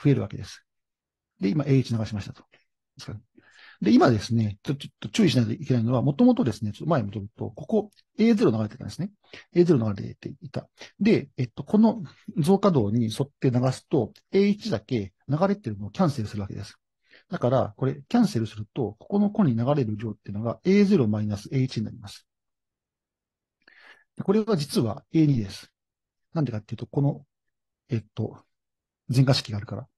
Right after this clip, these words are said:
すかね。この全化式そのまま書くと何なのかっていうと、エー二イコールエーゼロマイナスエー一ですね。<laughs> あの、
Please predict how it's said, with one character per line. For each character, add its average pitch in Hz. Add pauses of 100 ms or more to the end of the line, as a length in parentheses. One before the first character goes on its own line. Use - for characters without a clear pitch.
(380)
す -
か 110
ね。 113 (200)
こ 196
の 202
全 214
化 214
式 127
そ 147
の 147
ま 143
ま 139
書 139
く -
と 117
何 120
な 107
の 101
か 101
っ -
て -
い 104
う -
と、 -
エ 175
ー 175
二 165
イ 123
コ 107
ー -
ル 110
エ 131
ー -
ゼ 131
ロ 110
マ 101
イ -
ナ 98
ス -
エ 110
ー 139
一 113
で 107
す -
ね。 101
<laughs> -
あ 107
の、 135